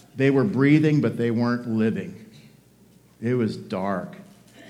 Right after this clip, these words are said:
But the Christ followers got in there and got to work and started loving and serving and caring for them. And today, friends, I tell you, I can walk into camp with my eyes closed and feel the difference.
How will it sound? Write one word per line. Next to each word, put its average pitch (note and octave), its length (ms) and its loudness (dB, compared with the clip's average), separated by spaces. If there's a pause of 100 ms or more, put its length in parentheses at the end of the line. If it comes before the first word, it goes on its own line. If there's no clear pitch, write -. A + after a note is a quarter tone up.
(520)
But C3 160 0
the C3 80 -4
Christ D3 300 0
followers C#3+ 580 2
got B2 240 0
in C#3+ 160 2
there A2+ 400 0 (200)
and G#2+ 160 -4
got G#2+ 260 -4
to C3 80 -2
work G2+ 380 -4 (160)
and A2 120 -6
started A2+ 400 -4
loving A#2 520 0
and A2 120 -8
serving A2+ 480 -2
and G2+ 120 -6
caring G#2+ 360 -4
for A2+ 120 -6
them. F#2+ 380 -6 (340)
And A#2 140 -4
today, D#3 340 4
friends, D#3+ 300 2
I D3 60 -4
tell C#3+ 160 0
you, C3 80 0
I C#3 100 2
can C#3+ 260 2
walk C3+ 300 2
into C#3+ 160 0
camp A#2+ 460 -2
with A#2+ 140 -4
my A2 220 -2
eyes A2+ 260 -2
closed B2+ 760 -4
and A2 160 -4
feel A2 200 0
the G2 100 -6
difference. F2+ 500 -14